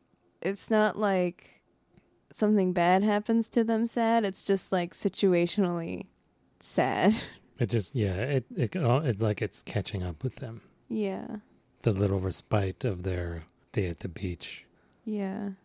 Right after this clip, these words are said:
Speaker 2: It's kind of an escapism, and then that's ended.
Speaker 1: Yeah.
Speaker 2: It's like when you walk out of the movie and like, "Oh, that's right, I have a test tomorrow." Right?
Speaker 1: That was too real,
Speaker 2: <laughs>
Speaker 1: Dad. I hated that. Like, I walk out of a movie and it's like, "Oh, I have, like,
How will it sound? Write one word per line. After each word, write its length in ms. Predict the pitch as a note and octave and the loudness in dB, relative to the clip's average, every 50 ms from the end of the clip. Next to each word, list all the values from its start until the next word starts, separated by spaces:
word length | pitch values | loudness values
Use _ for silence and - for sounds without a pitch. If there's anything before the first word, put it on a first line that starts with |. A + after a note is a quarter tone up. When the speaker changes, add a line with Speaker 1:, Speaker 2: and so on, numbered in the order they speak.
| _ _ _ | _ _ _
Speaker 2:
It's 120 | - - | -18 -14
kind 240 | - - A#2 A2 G#2 | -2 0 0 2 2
of 120 | G2 F#2 | 0 0
an 100 | F2+ F2 | -2 -4
escapism, 760 | E2+ E2 - - - G#2 F#2 F2+ - - F2 E2+ E2+ E2+ E2 | -4 -6 -6 -2 -2 -2 -2 -2 -4 -6 -6 -6 -6 -8 -8
and 100 | E2 E2 | -8 -8
then 100 | E2 D#2+ | -8 -8
that's 340 | D#2+ E2 D#2+ - - - - - | -8 -10 -10 -10 -12 -14 -12 -10
ended. 460 | E3+ A#2+ F#2 E2+ D#2+ F#2 A2+ A#2+ A#2+ - - _ _ _ _ _ _ _ _ _ _ | -8 -8 -6 -6 -8 -10 -10 -12 -14 -18 -20 _ _ _ _ _ _ _ _ _ _
Speaker 1:
Yeah. 280 | - G#3 - - - - | -10 -10 -10 -10 -10 -12
Speaker 2:
It's 160 | - - - | -14 -10 -10
like 140 | A#2+ G2+ - | -10 -8 -8
when 100 | A2 G2 | -8 -8
you 80 | F2 E2+ | -8 -8
walk 300 | E2+ E2+ E2+ E2 - - | -8 -6 -6 -6 -6 -6
out 120 | F#2+ F2 F2 | -6 -6 -6
of 60 | E2+ | -6
the 80 | E2+ | -8
movie 360 | E2+ E2+ F2 E2+ E2+ D#2+ E2+ E2 | -8 -6 -6 -6 -6 -8 -8 -8
and 100 | E2 E2 | -8 -8
like, 200 | D#2+ D#2 - - | -10 -10 -8 -8
"Oh, 140 | G2+ F2+ | -8 -6
that's 220 | E2+ F2 E2+ - - | -8 -10 -10 -8 -6
right, 180 | G#2+ F#2 F2+ | -6 -6 -6
I 40 | F2+ | -6
have 120 | F2 F2 F#2+ | -8 -10 -12
a 40 | |
test 360 | F#2 - - A#2+ G#2 - - - | -14 -12 -12 -10 -10 -12 -12 -14
tomorrow." 360 | - G#2+ F#2+ F#2 F#2+ F#2 F#2 F2 - - - _ _ _ _ _ _ _ _ _ _ - - - _ _ _ _ - | -12 -12 -10 -10 -10 -10 -12 -16 -18 -20 -20 _ _ _ _ _ _ _ _ _ _ -20 -20 -20 _ _ _ _ 0
Right? 280 | B2 A#2 A#2 A#2+ A#2 - - | 2 4 4 2 2 -2 -2
Speaker 1:
That 120 | - D4+ C4+ | 0 0 2
was 180 | C#4 D4 - | 2 0 -2
too 260 | - - - E4 D#4 C4 | 2 6 8 8 8 10
real, 400 | A#3+ B3 B3+ B3+ A#3+ A3+ G#3+ G3+ | 8 8 10 10 10 10 8 6
Speaker 2:
<laughs> 20 | |
Speaker 1:
Dad. 500 | D#3 - G3 F#3+ G3 G3+ G#3 C4 C#4 B3+ - - - - G#3+ - - - G3+ - - - - - - D#3+ - - - | 6 4 4 6 6 8 8 8 8 6 4 -2 4 6 6 6 6 4 2 2 0 -4 -6 -6 -8 -10 -10 -4 0
I 120 | - A3 | 2 6
hated 380 | B3+ C4 D4+ D4 B3+ B3 A#3+ G#3 | 8 10 10 12 12 10 8 8
that. 260 | G#3 G3+ G3+ A#3+ C4 - - - - - _ - - - _ - - - - - - - - - _ _ _ - E4+ - - | 8 8 8 8 8 6 2 -2 -2 -2 _ -10 -10 -10 _ -18 -20 -20 -20 -20 -20 -20 -20 -20 _ _ _ -16 -10 -4 -2
Like, 180 | C#4 C#4+ C4+ | 0 4 6
I 80 | C#4 C#4 | 6 8
walk 260 | B3+ B3 B3 B3 B3+ | 8 8 8 8 8
out 160 | C4 C4+ C4+ | 6 6 8
of 80 | C4 B3 | 8 6
a 40 | A#3 | 6
movie 260 | A#3 A3+ A3+ A#3 A#3 | 6 6 6 6 6
and 100 | A#3 A3+ | 6 4
it's 140 | A3 G#3 - | 4 4 4
like, 180 | G3 G3 F#3+ - | 2 0 2 2
"Oh, 60 | - - | 2 4
I 140 | F#3+ F#3 | 6 6
have, 180 | F#3 F#3 F#3 F#3 | 6 6 6 6
like, 320 | G3 F#3+ F#3 F3+ - - | 4 4 4 2 -2 -10